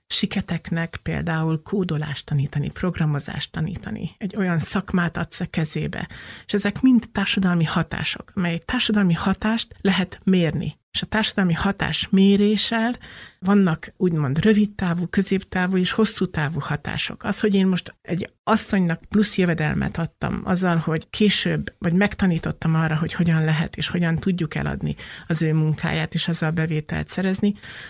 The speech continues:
azzal van egy hosszú távú, vagy középtávú és hosszú távú, hogy már fiatalok is az idősebb asszonyok mellett tanulják ezt a szakmát, más szakmát adunk a kezébe,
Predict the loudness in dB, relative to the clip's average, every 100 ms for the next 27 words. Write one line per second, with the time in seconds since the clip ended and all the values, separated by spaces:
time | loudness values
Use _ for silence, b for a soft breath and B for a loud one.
0 | -2 2 4 6 4 2 0 0 -2 -2
1 | 0 0 -2 -2 0 2 2 0 -2 -2
2 | -2 0 0 0 -2 -2 0 2 4 6
3 | 4 2 4 4 4 2 2 2 2 0
4 | -2 B B B 0 2 2 0 -2 -2
5 | -2 -2 -2 -2 0 0 -2 -4 2 4
6 | 6 4 2 2 -2 -2 -4 -2 -4 0
7 | 0 0 0 0 0 -2 0 0 0 0
8 | 0 0 -2 -4 -4 -2 -2 -4